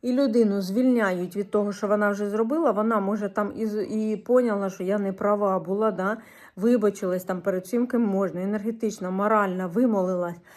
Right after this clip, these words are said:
а її засудили, що от особ-, особливо в селах, да, там, або на роботі,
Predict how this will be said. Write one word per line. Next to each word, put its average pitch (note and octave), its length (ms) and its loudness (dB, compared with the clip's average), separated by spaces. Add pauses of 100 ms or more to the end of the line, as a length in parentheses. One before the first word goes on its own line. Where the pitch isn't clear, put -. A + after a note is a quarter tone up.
(200)
а - 160 -4
її D4+ 380 4
засудили, G#3+ 840 0
що - 180 -4
от F#3 160 -2
особ-, G3 500 0
особливо A3 480 0
в A3+ 80 -4
селах, F#3+ 500 0
да, G3 140 2
там, G#3 180 -6
або F#3+ 200 0
на D#4 160 4
роботі, G#3 680 2